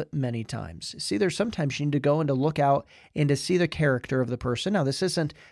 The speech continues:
uh, saying that you shouldn't go and call for repentance to somebody, but it means that after you've gone and called to repentance, sometimes you just leave these people alone.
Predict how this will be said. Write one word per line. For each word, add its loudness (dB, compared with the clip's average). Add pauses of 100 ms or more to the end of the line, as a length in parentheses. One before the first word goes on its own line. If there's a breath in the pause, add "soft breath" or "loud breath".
(160 loud breath)
uh, 2
saying 2
that 0
you 4
shouldn't 2
go 6
and 0
call 6
for 0
repentance -2
to -8
somebody, -4 (540 soft breath)
but 8
it 8
means 2
that 4
after 2
you've 4
gone 4
and -2
called 0
to 2
repentance, 0
sometimes -4
you -2
just -4
leave 0
these -2
people -2
alone. -2